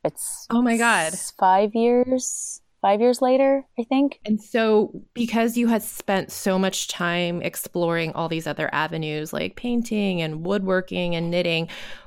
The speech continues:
Speaker 2: when you came across calligraphy, did it feel like an aha moment? Did you know immediately that was what you wanted to do, or was that also sort of a process for you?
Speaker 1: It felt different.
Speaker 2: Mm.
Speaker 1: Yeah.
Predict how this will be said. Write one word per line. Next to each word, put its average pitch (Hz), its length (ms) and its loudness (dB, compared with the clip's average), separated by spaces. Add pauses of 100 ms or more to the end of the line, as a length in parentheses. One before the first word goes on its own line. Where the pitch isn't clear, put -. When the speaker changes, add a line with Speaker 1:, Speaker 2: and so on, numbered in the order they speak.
(120)
Speaker 2:
when 190 180 2
you 202 80 4
came 208 300 0
across 190 360 -2
calligraphy, 208 720 -2
did 202 180 -2
it - 100 -2
feel 202 240 0
like 220 220 0
an 190 80 0
aha 190 420 2
moment? 196 420 2
Did 196 140 0
you 196 100 2
know 190 140 2
immediately 190 520 2
that 170 140 -2
was 175 160 -4
what 190 140 0
you 180 100 -2
wanted 175 220 -2
to - 100 -8
do, 196 320 0
or 233 120 2
was 180 140 2
that 175 180 0
also 165 600 0 (200)
sort 185 160 -2
of 165 80 -2
a 165 40 0
process - 440 -4
for - 100 -6
you? 180 240 -2 (380)
Speaker 1:
It 254 160 4
felt - 440 2 (140)
different. - 760 -4 (380)
Speaker 2:
Mm. 170 380 -6
Speaker 1:
Yeah. 151 420 4